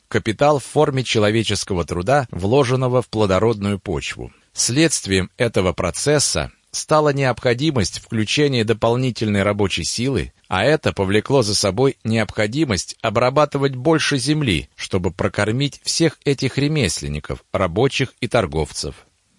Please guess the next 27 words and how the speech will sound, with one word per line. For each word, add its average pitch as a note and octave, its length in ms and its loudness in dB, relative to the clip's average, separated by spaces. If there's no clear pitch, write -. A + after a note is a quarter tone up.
Все C#3+ 320 2
они B2 180 0
были C#3+ 380 2
как-то - 380 0
приписаны A2+ 800 -2
к - 80 -4
общине C#3 480 0
земледельцев, A#2 1000 -4
а G2 120 4
управление, A#2 880 2
контроль A2 640 2
и A#2+ 80 0
защита G#2 800 0
обеспечивались B2+ 1000 0
элитарной C3+ 680 0
группой. A#2+ 640 -4
Но A#2 200 2
это D3 200 2
означало, C#3 760 2
что - 260 -2
теперь B2+ 380 0
необходимо C#3 720 0
было C#3 340 2
запасать A#2 680 0
гораздо A#2 500 2
больше C#3+ 480 2
продуктов, C3+ 720 0